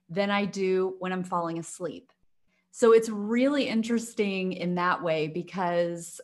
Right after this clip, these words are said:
um, if I'm properly meditating,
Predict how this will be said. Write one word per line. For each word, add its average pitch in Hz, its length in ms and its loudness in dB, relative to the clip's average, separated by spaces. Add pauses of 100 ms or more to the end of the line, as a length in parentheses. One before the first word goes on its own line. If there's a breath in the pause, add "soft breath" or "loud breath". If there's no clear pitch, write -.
(120)
um, 165 680 -4
if 196 120 -4
I'm 190 180 0
properly 214 760 2
meditating, 220 920 -2